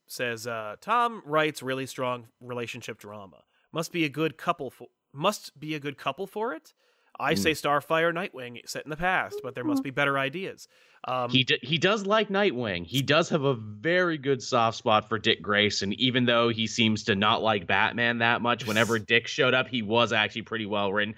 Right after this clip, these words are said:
Speaker 2: until he shot him in the head.
Speaker 1: Right. I love the idea of a, like, the Loves of Dick Grayson book where it's like,
Speaker 2: Mm.
Speaker 1: or a twelve-issue mini, just 'cause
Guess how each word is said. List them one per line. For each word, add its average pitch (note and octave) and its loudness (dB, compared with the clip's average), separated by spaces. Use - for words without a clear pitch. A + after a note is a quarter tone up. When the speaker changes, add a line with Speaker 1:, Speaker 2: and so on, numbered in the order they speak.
Speaker 2:
until C3 2
he A2+ 2
shot F#2+ 4
him F2 0
in E2+ -6
the E2+ -4
head. B1+ -4
Speaker 1:
Right. D#3+ 2
I G3+ 0
love F3+ 0
the D3+ -2
idea A#2 -6
of A2+ -6
a, B2 -2
like, A#2+ -8
the D3 -4
Loves C3+ -2
of B2 -8
Dick C3+ 0
Grayson B2+ -4
book F#3 -6
where B2+ -6
it's B2 -8
like, B2 -2
Speaker 2:
Mm. G2+ -2
Speaker 1:
or G3 2
a F3 2
twelve-issue E3 -2
mini, D3+ 0
just C3+ -12
'cause B3+ 0